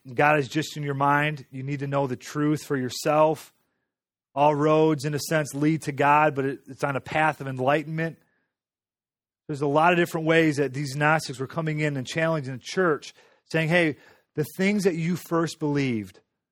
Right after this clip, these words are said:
aren't true because there's another thing going on." And it's if Paul looks around at the landscape of the church and see these guys coming in, attacking the church, attacking their identity to the core, and says,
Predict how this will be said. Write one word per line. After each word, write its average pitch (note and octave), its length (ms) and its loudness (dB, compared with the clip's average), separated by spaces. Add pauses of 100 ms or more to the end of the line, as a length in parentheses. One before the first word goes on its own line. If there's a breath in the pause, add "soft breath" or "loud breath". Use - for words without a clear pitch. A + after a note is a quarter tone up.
(500)
aren't C3 200 -8
true A#2+ 500 -8 (120)
because A#2+ 420 -10
there's B2 300 -6
another C#3 400 0
thing B2 240 -10
going A#2 260 -4
on." A#2 320 -4 (1160)
And F3 100 0
it's F#3 160 0
if A#3+ 80 2 (100)
Paul G#3+ 540 2 (320 soft breath)
looks G3+ 340 2
around F#3 300 4
at F3+ 80 -2
the E3 100 2
landscape F#3+ 720 2
of D#3+ 140 0
the C3 80 -6
church E3+ 640 0 (600)
and D3 100 -6
see A3 200 2
these F#3 200 0
guys G3+ 380 6
coming G#3 380 0
in, G#3 160 4
attacking G3 560 2
the E3+ 80 -2
church, F#3 440 0 (240 loud breath)
attacking G#3+ 520 0
their G#3 120 4
identity G3+ 420 4
to F#3+ 40 2
the F3 80 2
core, G3 300 2
and F3 80 -2
says, F3 260 0